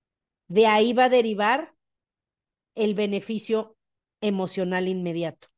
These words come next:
El futuro es emocionante. Mientras más claramente vemos nuestro futuro y más fuertemente sintamos su promesa,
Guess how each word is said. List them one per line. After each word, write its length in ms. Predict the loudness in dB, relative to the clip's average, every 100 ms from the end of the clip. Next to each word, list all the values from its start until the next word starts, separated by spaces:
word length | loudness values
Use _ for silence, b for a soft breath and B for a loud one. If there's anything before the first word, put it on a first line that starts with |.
| _ _ _ _ _ _ _ _
El 200 | 0 2
futuro 480 | 0 -2 2 6 6
es 160 | 6
emocionante. 1080 | 2 2 2 0 -2 0 -2 -2 -6 -12 -14 _ _ _ _ _ _ 0
Mientras 440 | 2 4 4 2
más 280 | 4 4 2
claramente 720 | 2 2 4 2 2 2 2
vemos 280 | 4 4 2
nuestro 340 | 0 -4 -6 -8
futuro 640 | -8 0 4 4 2 -6 _ _ _ _ _ _ _ _ _ _ _ _ _ _ _ _ _
y 200 | 0 2
más 600 | 2 0 2 4 4 0
fuertemente 880 | 0 2 4 2 0 2 0 0 -2
sintamos 840 | -4 -4 -4 -2 0 0 0 -2 -4
su 140 | -4
promesa, 560 | -2 -2 -2 -2 -4